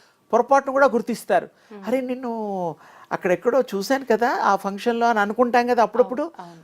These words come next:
Speaker 1: సేమ్ వే ఆత్మలు కూడా అక్కడ గుర్తిస్తాయి ఒకరినొకరు.
Speaker 2: ఓ.
Speaker 1: అంత ఇంటిమసీ ఉంటుంది.
Speaker 2: Hmm.
Speaker 1: అంత లోతుగా ఎవరు పోరు. పోయాడనంగానే మన పని చేసేసుకుంటాం, ఆ, అదే సర్టిఫికెట్ ఏవో తీసుకుంటాం,
Speaker 2: ఆ.
Speaker 1: ప్రాపర్టీస్ అన్నీ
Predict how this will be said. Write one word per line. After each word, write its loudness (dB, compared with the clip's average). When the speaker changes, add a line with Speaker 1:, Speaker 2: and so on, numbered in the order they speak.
Speaker 1:
సేమ్ -2
వే 6
ఆత్మలు 2
కూడా 2
అక్కడ 0
గుర్తిస్తాయి -4
ఒకరినొకరు. 2
Speaker 2:
ఓ. -14
Speaker 1:
అంత -2
ఇంటిమసీ 0
ఉంటుంది. 0
Speaker 2:
Hmm. -10
Speaker 1:
అంత 2
లోతుగా 2
ఎవరు 2
పోరు. 2
పోయాడనంగానే 0
మన -4
పని -4
చేసేసుకుంటాం, -2
ఆ, 2
అదే 2
సర్టిఫికెట్ -2
ఏవో 2
తీసుకుంటాం, -8
Speaker 2:
ఆ. -10
Speaker 1:
ప్రాపర్టీస్ 0
అన్నీ -6